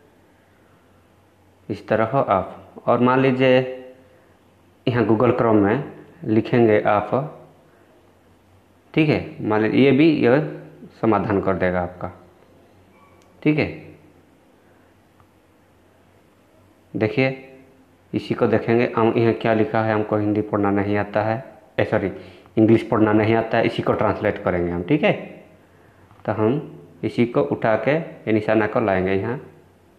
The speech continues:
देखा है दोस्त, हिंदी में कैसे परिवर्तन हो गया। देखिए जितना भी बड़ा हो वो, आ, हिंदी में translate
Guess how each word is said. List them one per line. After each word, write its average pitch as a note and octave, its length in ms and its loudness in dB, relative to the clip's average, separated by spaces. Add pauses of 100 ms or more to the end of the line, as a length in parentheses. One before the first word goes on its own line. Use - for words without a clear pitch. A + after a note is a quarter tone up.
(1400)
देखा G#2+ 200 -2
है B2+ 120 0
दोस्त, B2 340 -4 (760)
हिंदी A2 260 4
में G#2+ 180 2
कैसे G#2 240 -4
परिवर्तन G2+ 520 -2
हो G2+ 160 -6
गया। G#2 200 -6 (3000)
देखिए G2 280 -8 (460)
जितना A2+ 400 0
भी C#3 160 4
बड़ा A#2+ 280 4
हो C3+ 200 2 (640)
वो, D3 380 0 (800)
आ, G#2 360 2 (640)
हिंदी A2+ 260 4
में G#2+ 140 4
translate A2 600 -4